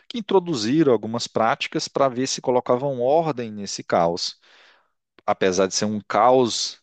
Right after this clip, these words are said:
bem construído e bem trilhado, como, por exemplo, você pegar e ter cerimônias de P I Planning, que são cerimônias a cada trimestre, basicamente, onde você reorganiza todo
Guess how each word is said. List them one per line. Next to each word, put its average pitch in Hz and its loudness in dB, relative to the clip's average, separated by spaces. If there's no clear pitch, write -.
bem 104 -4
construído 107 -2
e 113 0
bem 104 -2
trilhado, 101 2
como, 113 2
por 104 2
exemplo, 92 2
você 101 0
pegar 110 0
e 113 -4
ter 113 -2
cerimônias 113 -2
de 104 -10
P - -6
I 117 2
Planning, 131 -4
que - -16
são 107 -8
cerimônias 110 -2
a 95 0
cada 120 -2
trimestre, 123 -6
basicamente, 143 -4
onde 151 -6
você 147 -2
reorganiza 139 0
todo 120 -4